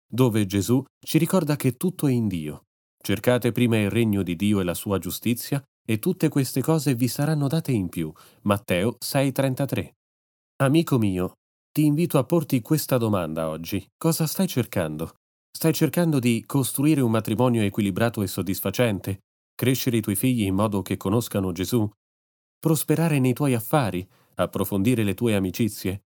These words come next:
Provvedere alla tua famiglia? Insomma, vuoi essere felice?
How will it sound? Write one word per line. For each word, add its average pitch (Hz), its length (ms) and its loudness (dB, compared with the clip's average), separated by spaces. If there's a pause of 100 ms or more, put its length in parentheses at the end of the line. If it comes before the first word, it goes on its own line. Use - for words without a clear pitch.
(300)
Provvedere 160 540 2
alla 131 160 0
tua 147 200 -2
famiglia? 123 540 -2 (800)
Insomma, 151 560 4
vuoi 113 300 2
essere 120 380 0
felice? 107 540 0